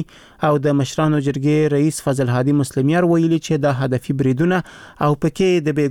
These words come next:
ګناه خلکو وژل نور د زغملو نه دي. په دې اړه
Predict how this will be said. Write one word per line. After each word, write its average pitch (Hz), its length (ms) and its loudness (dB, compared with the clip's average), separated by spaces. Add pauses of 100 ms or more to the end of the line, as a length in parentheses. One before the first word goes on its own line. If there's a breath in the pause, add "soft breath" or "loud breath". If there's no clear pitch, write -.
ګناه 156 320 0
خلکو 147 340 0 (140)
وژل 160 280 0 (120)
نور 151 260 0
د 117 160 0
زغملو 117 480 0
نه 123 160 0
دي. 107 80 -4
په - 560 -18
دې 120 160 2
اړه 113 80 -2